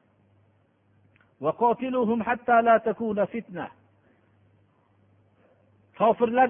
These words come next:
bilan jang qilinglar, hatto biror fitna qolmaguncha. Fitna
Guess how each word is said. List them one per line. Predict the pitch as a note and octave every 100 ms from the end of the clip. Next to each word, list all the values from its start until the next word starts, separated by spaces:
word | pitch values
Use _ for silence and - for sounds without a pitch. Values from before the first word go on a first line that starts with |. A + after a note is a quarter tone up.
| A3
bilan | A#3+ A#3 E3 - _ _ B2
jang | F#3 D4+ C#4+
qilinglar, | C4+ C#4 C4 B3+ G#3+
hatto | A#3 - - A#3+ A3 F3+
biror | G#3 A#3 A3 E3+ -
fitna | - _ A3 G3+
qolmaguncha. | F#3+ F#3 E3 C#3+ A2+ D#2 _ _ _ _ _ _
Fitna | - E3 A3